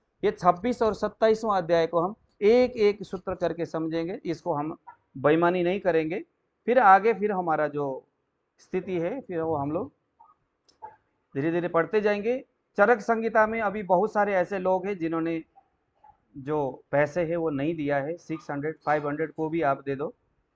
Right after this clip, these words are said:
लेकिन जिन्होंने नहीं दिया है प्लीज आप लोग दे दो। देखो हमारा भी इसमें मेहनत है,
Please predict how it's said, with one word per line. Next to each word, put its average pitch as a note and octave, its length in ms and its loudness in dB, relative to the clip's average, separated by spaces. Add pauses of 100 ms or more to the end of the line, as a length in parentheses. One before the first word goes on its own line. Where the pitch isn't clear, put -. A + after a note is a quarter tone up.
(140)
लेकिन E3+ 220 -6
जिन्होंने F#3 340 -2
नहीं E3+ 220 -2
दिया F3 260 0
है F#3+ 60 0
प्लीज E3 280 -4
आप D3 180 2
लोग D#3+ 180 -4
दे D#3+ 120 0
दो। F3 120 -2
देखो E3+ 360 -6
हमारा D3 340 2
भी E3+ 160 -4
इसमें D#3+ 220 -10
मेहनत D3 380 -4
है, B2+ 120 -8